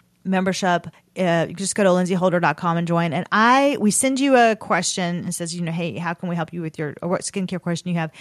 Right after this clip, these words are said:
And it is so exciting to see all the responses that we get. And then I'm able to turn that into a podcast and help other people. I just love it. It's really cool.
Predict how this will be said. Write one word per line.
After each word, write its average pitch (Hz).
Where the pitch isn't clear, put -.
And 214
it 254
is 262
so 247
exciting 214
to 170
see 196
all 208
the 196
responses 170
that 170
we 180
get. 185
And 185
then 185
I'm 180
able 185
to 185
turn 180
that 175
into 175
a 151
podcast 165
and 175
help 165
other -
people. -
I 202
just 190
love 160
it. -
It's -
really 165
cool. -